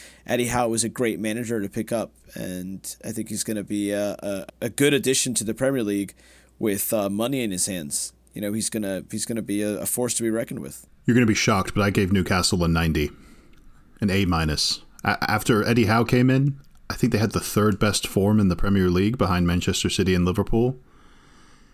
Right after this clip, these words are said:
Speaker 2: Uh, a good amount of that time, uh, 'cause he, he, I think he came in around November,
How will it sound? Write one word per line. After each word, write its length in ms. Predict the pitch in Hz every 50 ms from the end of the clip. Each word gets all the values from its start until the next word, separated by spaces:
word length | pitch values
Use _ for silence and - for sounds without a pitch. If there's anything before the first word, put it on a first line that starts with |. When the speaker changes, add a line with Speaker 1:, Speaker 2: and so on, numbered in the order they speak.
| _ _ _ _ - -
Speaker 2:
Uh, 220 | 85 85 87 90 -
a 80 | - 98
good 220 | 92 - - 110
amount 240 | 113 104 104 107 104
of 80 | 98 92
that 200 | 113 101 - -
time, 460 | - 107 104 107 110 117 117 120 87 87
uh, 80 | 92
'cause 160 | 87 - 98 92
he, 100 | 87 - -
he, 80 | 101
I 40 | -
think 220 | - - - 98 95
he 80 | 90
came 240 | - - 98 90 90
in 360 | 90 87 87 87 85 85 - -
around 560 | 87 82 85 85 85 82 85 82 78 - -
November, 640 | 98 90 85 85 95 95 95 85 - 76 76 - -